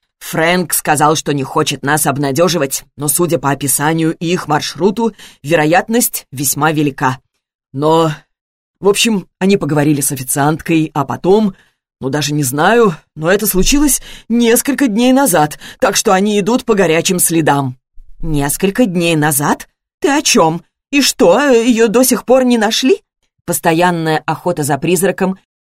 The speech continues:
сводила Эми с ума. Метания в разные стороны, ложные следы, обвинения и осуждающие взгляды. Вот во что превратилась ее жизнь. «Не знаю, кто-то из нас должен поговорить с Фрэнком».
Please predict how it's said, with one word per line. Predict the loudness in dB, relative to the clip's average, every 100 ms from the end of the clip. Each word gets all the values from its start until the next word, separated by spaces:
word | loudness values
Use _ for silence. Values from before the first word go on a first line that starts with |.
| _
сводила | -4 0 0 2 2 2 0
Эми | -2 -2
с | -2 -2
ума. | -2 -4 -6 _ _ _ -2
Метания | 0 2 2 2 0 0
в |
разные | 2 2 0 -2
стороны, | -2 0 0 0 -6 -6
ложные | 0 2 2 2 2
следы, | 0 0 0 -2 -4 -12 -2
обвинения | -2 0 2 2 2 2 0 -2 _
и | -2
осуждающие | 0 0 -2 0 0 0 -2 -2
взгляды. | -2 -2 0 -2 -4 -14 _ _
Вот | -4 2 2 2
во | 0 -2
что | -2 0 0
превратилась | 0 -2 -2 -2 -2 -2 -4 -6 -8
ее | -4 -2 -2
жизнь. | -2 -6 -8 -14 _ _ _ _ _ -8
«Не | -4
знаю, | -2 0 0 0 -4
кто-то | -6 0 2 2
из | 0 0
нас | 0 0
должен | 2 4 4 2 0
поговорить | 0 2 0 -2
с |
Фрэнком». | 0 2 2 0 -4 -6